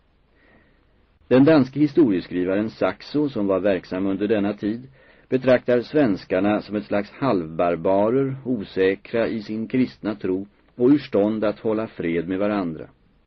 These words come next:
Men märkliga ting hände trots allt i Sverige under dessa stormiga år. Den katolska kyrkan fick en fast organisation med en ärkebiskop i Uppsala och fem biskopsstift,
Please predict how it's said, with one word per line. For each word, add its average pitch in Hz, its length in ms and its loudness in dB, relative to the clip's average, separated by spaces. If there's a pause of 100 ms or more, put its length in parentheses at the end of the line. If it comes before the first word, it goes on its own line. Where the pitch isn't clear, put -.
(420)
Men 131 300 4
märkliga 101 520 0
ting 104 360 0
hände 107 320 0
trots 101 340 -2
allt 95 340 -4
i 101 60 -6
Sverige 90 500 -2
under 92 260 -4
dessa 90 280 -4
stormiga 85 640 -2
år. 73 220 -4 (1600)
Den 131 160 4
katolska 135 560 0
kyrkan 127 560 0
fick 135 140 -6
en 131 100 0
fast 117 300 -4
organisation 110 720 -4
med 104 100 -2
en 98 120 -2
ärkebiskop 87 800 -6
i 101 60 -2
Uppsala 90 540 -6
och 98 100 -8
fem 82 260 -6
biskopsstift, - 840 -12